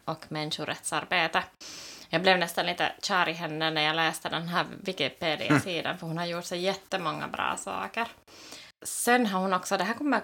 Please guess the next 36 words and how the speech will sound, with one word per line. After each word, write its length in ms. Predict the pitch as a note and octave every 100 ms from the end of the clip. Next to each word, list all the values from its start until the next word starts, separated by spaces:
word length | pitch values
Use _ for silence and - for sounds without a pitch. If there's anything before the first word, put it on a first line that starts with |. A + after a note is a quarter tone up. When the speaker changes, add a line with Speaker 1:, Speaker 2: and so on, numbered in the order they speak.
| -
Speaker 1:
kanske 220 | - -
att 120 | E3+
intressera 500 | C3+ F#3 E3+ - E3+
dig, 180 | F3 F#3
jag 100 | D3
vet 140 | E3 G3
inte 160 | F#3+
om 60 | F3+
du 80 | E3+
visste, 380 | F#3+ - F#3 F3+ -
visste 260 | - F3+ -
det 100 | F#3
från 180 | F#3+ F#3
tidigare, 400 | G3+ G3 F#3+ F#3+
men 220 | F#3 F#3 - - - - - - -
hon 160 | F3+
har 260 | F3 F#3 -
också 320 | F#3+ - G#3
gett 300 | F3+ E3+ -
ut 180 | F3 E3+ -
Arjan 600 | F#3+ G#3+ G#3 F3 D#3+ E3+
Saunakirja. 1120 | - G#3 G3+ F3 - - F3+ F3 D3+ G#2 G#2 - -
Speaker 2:
Aha, 300 | - F3+ G#3
det 180 | G#2+ A2+
visste 320 | D3+ - -
jag 120 | - -
inte. 320 | - - A#3
Speaker 1:
Nej, 360 | A#3+ B3+ G3 F3+
en 120 | G#3
bok 280 | C4+ C#4 C4+
om 140 | G3+
den 100 | E3 -
finländska 640 | A3+ A3 G3+ A2+ - -
bastun. 400 | - G#3 - A2
Speaker 2:
Vad 200 | A#2+ A#2+
fint. 580 | - A2 A#2 F#2 G#2+ -